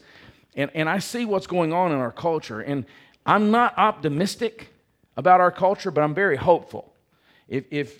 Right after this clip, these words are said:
if you understand the tension here, I'm not optimistic that the culture is going to get better. I believe it's going to get worse. But I'm hopeful because our hope is seated at the right hand of God.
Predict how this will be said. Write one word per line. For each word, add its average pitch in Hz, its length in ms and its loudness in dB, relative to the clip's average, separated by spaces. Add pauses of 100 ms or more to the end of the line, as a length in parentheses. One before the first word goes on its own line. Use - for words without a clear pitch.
(160)
if 117 320 -12
you 123 200 -16 (120)
understand 151 580 -4
the 127 80 -6
tension 147 520 -6
here, - 240 -12 (560)
I'm 151 160 0
not 196 260 0
optimistic 160 880 -4
that 151 140 -6
the 131 80 -12
culture 175 400 -4
is 135 80 -12
going 139 260 -4
to 127 60 -4
get 123 280 -6
better. 127 340 0 (680)
I 156 160 6
believe 165 280 -2
it's 151 120 -10
going 139 240 -2
to 131 80 -6
get 110 320 -10
worse. 131 500 -6 (800)
But 156 140 2
I'm 147 160 0
hopeful 135 720 0 (220)
because 151 420 4
our 196 160 4
hope 151 420 -2 (140)
is 139 180 -4
seated 160 300 -4
at 147 140 -2
the 147 80 -2
right 139 200 2
hand 127 200 -6
of 110 100 -12
God. 139 340 -2